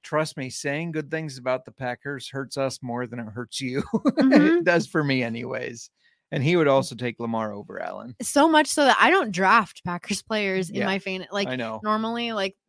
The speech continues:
Speaker 2: I have to. They're in the playoffs. You have to pick a Packers player here. I'm picking Aaron Jones. He got three touchdowns last week, and I do think that they're gonna, they're gonna need to run the ball.
Speaker 1: Yeah. All right. Anyways, your wide, sorry, your wide receiver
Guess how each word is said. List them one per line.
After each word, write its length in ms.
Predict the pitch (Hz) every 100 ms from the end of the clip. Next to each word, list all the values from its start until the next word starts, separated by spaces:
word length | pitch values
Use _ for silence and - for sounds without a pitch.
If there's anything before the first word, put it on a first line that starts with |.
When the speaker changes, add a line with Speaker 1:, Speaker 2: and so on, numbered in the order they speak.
| _
Speaker 2:
I 80 | 226
have 300 | 262 311 302
to. 160 | - 185
They're 100 | 208
in 80 | 240
the 80 |
playoffs. 400 | 247 294 233 -
You 80 | 233
have 220 | 214 233
to 100 | -
pick 160 | 233 233
a 60 | 226
Packers 400 | 214 208 190 -
player 320 | 240 214 180
here. 280 | 175 147 175 _ _ _ _ _
I'm 100 | -
picking 320 | 240 240 233 208
Aaron 220 | 202 196
Jones. 500 | 233 196 165 190 - _
He 100 | 226
got 180 | 240 254
three 140 | 294
touchdowns 500 | 269 254 247 247 202
last 300 | 180 185 175
week, 420 | 247 240 180 - _ _ _ _ _ _ 220
and 120 | 214
I 140 | 214
do 280 | 220 214 247
think 300 | - 226 214
that 140 | 202 -
they're 200 | 214 220
gonna, 560 | 196 208 233 202 190 - _ _ _ -
they're 160 | 185 220
gonna 180 | 277
need 160 | 226 202
to 100 | 185
run 200 | 196 202
the 80 | 175
ball. 420 | 196 214 131 202
Speaker 1:
Yeah. 220 | 131 95 95 _ _ _ _ _ - -
All 100 | 139
right. 140 | 127
Anyways, 540 | 123 139 123 113 - - _ _ -
your 220 | 143 135
wide, 280 | 123 120 -
sorry, 300 | - 104 95
your 160 | 107
wide 220 | 117 120 113
receiver 500 | 107 123 117 120